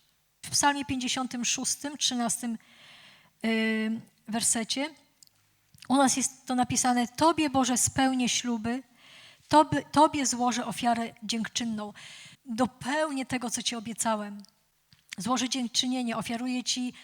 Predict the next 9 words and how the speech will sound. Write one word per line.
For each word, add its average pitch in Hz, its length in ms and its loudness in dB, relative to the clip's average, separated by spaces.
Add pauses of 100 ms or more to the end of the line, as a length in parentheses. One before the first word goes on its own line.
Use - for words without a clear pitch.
(160)
jakby 240 220 -4
to 247 120 -8
poświęcenie 247 800 -6
moje, 208 320 -14
dziękczynienie”. 226 720 -6 (1040)
Inne 349 280 -2
słowo, 220 560 -6 (760)
słowo 330 640 -4
barak. 226 580 0